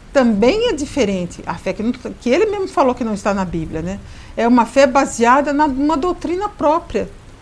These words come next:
E tudo deles é exclusivo. Tudo deles, né, é deles lá mesmo, né? A exclusividade permeia toda a sua fala. E é verdade. Né? Podem reparar, depois vocês podem assistir aí no YouTube.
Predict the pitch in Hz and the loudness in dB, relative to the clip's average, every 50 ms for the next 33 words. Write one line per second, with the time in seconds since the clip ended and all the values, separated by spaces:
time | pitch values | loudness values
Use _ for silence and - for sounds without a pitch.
0 | - - - - - - - 269 - - - 392 440 427 359 220 220 269 311 339 | -20 -20 -20 -20 -12 -8 -8 -8 -4 2 2 4 4 4 4 4 4 4 2 2
1 | - - - - - 277 285 330 330 - - - 370 370 370 - 254 285 302 277 | 0 -4 -10 -8 -4 -2 -2 -2 -2 -2 -2 -2 -2 -2 -2 -2 -2 -2 -2 -4
2 | - - 190 175 170 - - - - - - - - 392 453 427 403 285 - 285 | -6 -8 -8 -8 -8 -12 -16 -20 -20 -20 -20 -6 -2 -2 0 0 0 0 0 0
3 | 285 302 302 302 262 - - - - - - - - - - - - 226 254 311 | 0 0 0 -4 -6 -10 -14 -16 -20 -20 -20 -20 -20 -20 -16 -10 -6 -4 -4 -4
4 | 320 - - - - - 226 202 196 247 262 277 247 220 240 269 254 247 208 196 | -4 -6 -10 -12 -10 -8 -8 -2 0 0 2 2 0 0 0 0 0 2 0 0
5 | 196 190 190 - - 190 180 196 220 254 277 262 - - - - - - - - | -2 -2 -4 -6 -8 -8 -6 -4 -4 -4 -4 -6 -10 -14 -16 -14 -14 -14 -14 -14
6 | - - - - - - - - - - - - - - - - - - - - | -16 -16 -16 -16 -16 -16 -18 -20 -20 -20 -20 -20 -20 -20 -20 -20 -20 -20 -20 -20
7 | - - - - 254 302 381 392 370 - - - 320 330 311 - 262 220 233 208 | -20 -8 -2 -2 0 2 2 0 0 -4 -2 0 0 0 0 0 0 0 0 2
8 | 196 226 240 247 - - - 285 277 277 240 233 240 269 320 330 320 - - - | 2 2 2 2 0 -2 0 2 2 4 4 4 4 4 4 2 -2 -6 -12 -20
9 | - - 339 349 370 381 415 349 349 339 - - - 220 - - - - 185 170 | -6 -2 0 0 0 0 0 0 -2 -4 -2 -2 -4 -4 -4 -4 -8 -8 -6 -6
10 | 170 165 170 - 78 87 226 233 311 381 349 - 233 226 220 214 - - - - | -6 -8 -10 -10 -10 -10 -8 -8 -10 -10 -8 -8 -8 -8 -8 -12 -16 -20 -20 -20
11 | - - - - - - - - - - - - - - - - - - - 190 | -20 -20 -20 -20 -20 -20 -20 -20 -20 -20 -20 -20 -20 -18 -18 -18 -16 -12 -10 -8
12 | 196 196 - - 233 254 262 320 294 349 370 359 - 359 302 233 233 240 240 - | -8 -8 -6 -4 -2 -2 -2 -2 -4 -4 -4 -4 -4 -4 -2 -2 -4 -6 -8 -8
13 | - - 285 - - 320 - - 311 294 330 311 320 - - - - 294 262 262 | -8 -8 -8 -8 -10 -10 -6 -4 -4 -4 -4 -6 -8 -10 -10 -6 -2 0 0 0
14 | 247 240 226 226 214 196 196 - 180 175 185 | 0 -2 -4 -4 -4 -6 -6 -8 -8 -8 -8